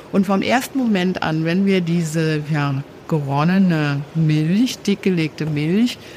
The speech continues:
geformt haben zum Käse, vom ersten Moment an setzt diese Reife ein,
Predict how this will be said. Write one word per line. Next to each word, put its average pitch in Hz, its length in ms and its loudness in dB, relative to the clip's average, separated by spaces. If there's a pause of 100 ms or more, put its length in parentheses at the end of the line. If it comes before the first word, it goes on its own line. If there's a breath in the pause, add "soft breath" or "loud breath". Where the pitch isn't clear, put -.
(200 loud breath)
geformt 170 480 -2
haben 175 180 0
zum 165 200 0
Käse, 196 400 0
vom 165 200 -2
ersten 220 400 0
Moment 180 480 0
an 190 280 2 (600 loud breath)
setzt 165 440 0
diese 160 280 -2
Reife 143 440 -2
ein, 147 320 0